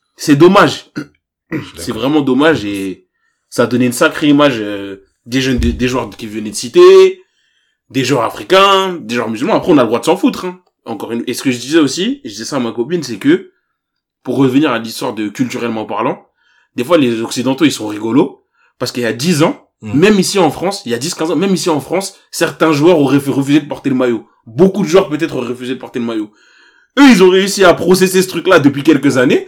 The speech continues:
Speaker 1: et donc tout le monde doit être au
Speaker 2: Ouais.
Speaker 1: même stade d'évolution sur la question, mais
Speaker 2: Ah,
Speaker 1: c'est pas
Speaker 2: même
Speaker 1: comme
Speaker 2: pas
Speaker 1: ça,
Speaker 2: que
Speaker 1: tu vois.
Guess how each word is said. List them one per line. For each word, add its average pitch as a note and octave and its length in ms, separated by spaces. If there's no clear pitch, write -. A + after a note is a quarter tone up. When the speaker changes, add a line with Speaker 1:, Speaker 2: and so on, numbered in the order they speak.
Speaker 1:
et F#3 80
donc C4 220
tout C#4+ 160
le C#4+ 80
monde B3 320
doit F3+ 120
être G3 160
au F3+ 40
Speaker 2:
Ouais. F#3 100
Speaker 1:
même G3+ 100
stade G#3 260
d'évolution F3 420
sur E3 120
la D3 60
question, D3 260
mais B2 120
Speaker 2:
Ah, - 20
Speaker 1:
c'est D3+ 80
pas - 60
Speaker 2:
même G3+ 100
Speaker 1:
comme B3 120
Speaker 2:
pas A#3+ 40
Speaker 1:
ça, C#4 200
Speaker 2:
que F#3+ 40
Speaker 1:
tu F3 80
vois. E3+ 240